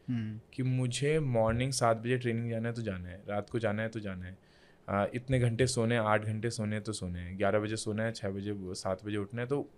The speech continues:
Speaker 2: आपको करना है वो। आप चाहे कुछ हो जाओ, कितने परेशान हो, आपको अच्छा नहीं लग रहा, आपकी फैमिली में कुछ हुआ है, कुछ हुआ है आपको,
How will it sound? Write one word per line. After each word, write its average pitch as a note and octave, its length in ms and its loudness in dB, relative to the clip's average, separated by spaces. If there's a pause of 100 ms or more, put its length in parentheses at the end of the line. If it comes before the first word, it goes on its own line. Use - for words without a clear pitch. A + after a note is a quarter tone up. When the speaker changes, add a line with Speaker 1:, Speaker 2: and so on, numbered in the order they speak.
(100)
Speaker 2:
आपको B2+ 240 4
करना D3 380 10
है C3 180 8
वो। A#2+ 240 2 (760)
आप A#2 400 6 (260)
चाहे C3+ 180 10
कुछ C3+ 280 2
हो C3 40 4
जाओ, B2 180 8
कितने B2+ 240 0
परेशान A2+ 580 2
हो, A2 420 -2
आपको G#2 500 -2
अच्छा G2+ 340 -2
नहीं G#2+ 140 -2
लग G2+ 140 0
रहा, G2 120 0
आपकी - 180 -6
फैमिली G2+ 400 -2
में G#2+ 140 -4
कुछ G#2 280 -6
हुआ G2 160 -2
है, F#2+ 220 -4
कुछ G2 260 -16
हुआ - 80 -16
है - 140 -14
आपको, - 400 -14